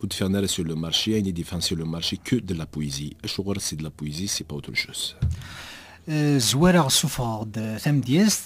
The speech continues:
Speaker 2: أشكو تمز-، تمدياز تيوريغ تمزواروث. وريغ
Speaker 1: مم.
Speaker 2: ستوث ليث نتعرف، فرانسيس، مازيغث. Euh, j'ai choisi d'abord de publier ma poésie parce que j'ai débuté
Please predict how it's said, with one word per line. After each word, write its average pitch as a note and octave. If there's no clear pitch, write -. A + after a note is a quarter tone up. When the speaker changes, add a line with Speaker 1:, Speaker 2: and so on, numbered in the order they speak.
Speaker 2:
أشكو C#3+
تمز-، C#3+
تمدياز D3+
تيوريغ D3+
تمزواروث. G2
وريغ A2
Speaker 1:
مم. F2
Speaker 2:
ستوث E2+
ليث A#2
نتعرف، A2+
فرانسيس، A2+
مازيغث. A2
Euh, C#3
j'ai B2
choisi C#3+
d'abord E3
de C3+
publier C3
ma B2
poésie C#3
parce -
que E3+
j'ai C3
débuté B2+